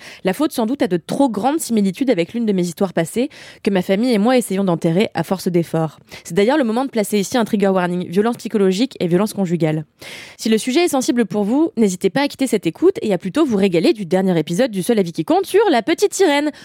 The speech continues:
Promis, j'y fais plein de blagues sur le charisme inexistant du prince Eric et à la laideur des personnages en trois D. L'amour et les forêts, ça raconte l'histoire de Blanche,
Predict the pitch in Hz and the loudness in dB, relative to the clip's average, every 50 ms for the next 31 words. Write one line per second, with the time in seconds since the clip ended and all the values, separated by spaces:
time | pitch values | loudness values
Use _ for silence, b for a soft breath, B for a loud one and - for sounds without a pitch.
0 | B B B B - 247 220 220 262 392 359 233 190 - 170 165 214 277 277 208 | B B B B -2 0 0 2 2 0 0 0 -2 -2 -2 0 0 0 2 2
1 | 180 165 196 220 208 - - 165 165 156 - 160 160 165 160 - - 269 277 262 | 2 2 0 -2 -2 -2 -2 0 0 0 2 2 2 2 0 0 2 2 2 2
2 | 226 208 214 214 - - 208 190 175 160 - - 302 - 185 165 180 214 262 - | 2 2 -2 -2 0 0 0 0 0 0 0 -2 0 2 2 2 2 2 2 0
3 | - - - 175 160 151 147 139 147 156 160 202 240 254 233 165 - 127 147 - | -4 -2 0 0 2 2 2 0 0 2 2 2 2 2 0 -2 -4 -4 -4 -2
4 | 156 185 247 302 - - _ - 381 - - 339 285 208 160 - - _ _ B | 0 2 2 0 0 -2 _ 0 0 2 2 2 2 2 0 -2 -4 _ _ B
5 | B B B B B B B B B B B 254 311 349 427 440 403 311 262 - | B B B B B B B B B B B 0 2 2 4 4 4 4 4 2
6 | - 214 196 190 196 240 277 311 339 - - - 202 185 185 190 285 311 - 214 | 0 0 0 2 2 0 0 -2 -4 -6 -6 -4 -2 0 0 -2 -2 -4 -4 -4
7 | 185 - 254 254 214 190 170 175 175 165 208 269 294 - - | -4 -2 -2 0 0 0 0 0 0 0 0 -2 -6 -8 -10